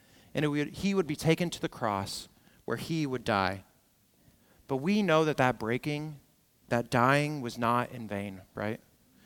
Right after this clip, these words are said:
We know that that breaking happened so that we could be satisfied.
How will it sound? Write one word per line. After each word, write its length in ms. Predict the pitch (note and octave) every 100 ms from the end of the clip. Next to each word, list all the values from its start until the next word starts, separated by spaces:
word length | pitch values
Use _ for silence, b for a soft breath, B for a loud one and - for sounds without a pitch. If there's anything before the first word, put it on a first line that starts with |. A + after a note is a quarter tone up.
| b b
We 100 | E3
know 220 | E3+ E3+
that 100 | F3
that 220 | D3 C3+
breaking 400 | C#3 E3+ F3+ G3+
happened 600 | D#3 D3 C#3 B2+ A2+ A2+ - b b b
so 160 | - C#3
that 200 | C3+ B2
we 220 | E3 F3+
could 180 | - C3+
be 120 | C3+
satisfied. 720 | - B2 A2 - G2+ F#2+